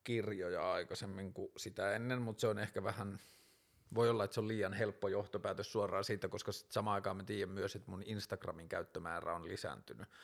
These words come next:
Ja mä en edes tiedä, että liittyykö se enemmän, tai kiinnostaako mua edes se, että mitä se konkreettinen aja-, aikasyöppö on, vaan se, että mikä se m-, niinku käsitys maailmasta. Et nyt mä oon vähentänyt tosi pä-, paljon niinku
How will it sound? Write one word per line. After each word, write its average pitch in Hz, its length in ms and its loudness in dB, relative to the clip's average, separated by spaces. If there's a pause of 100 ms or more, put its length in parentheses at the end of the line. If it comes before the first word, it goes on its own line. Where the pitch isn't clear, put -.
(440)
Ja 110 100 6
mä 123 200 8
en 123 80 4
edes 127 280 6
tiedä, 156 340 8
että 110 160 2
liittyykö 117 440 0
se 120 140 6
enemmän, 113 360 2
tai 104 120 4
kiinnostaako 143 540 2
mua 107 140 4
edes 104 220 2
se, 117 100 8
että 101 160 2
mitä 101 220 2
se 101 100 0
konkreettinen 107 680 2
aja-, 143 300 4
aikasyöppö 110 640 4
on, 95 120 0
vaan 113 200 4
se, 120 140 6
että 98 180 0
mikä 104 260 2
se 113 100 -2
m-, 110 280 0
niinku 110 400 0
käsitys - 520 4
maailmasta. 80 720 0 (400)
Et 117 80 4
nyt 123 160 4
mä 127 80 6
oon 123 100 6
vähentänyt 135 480 8
tosi 131 220 6
pä-, 110 300 4
paljon 101 400 6
niinku 95 580 -4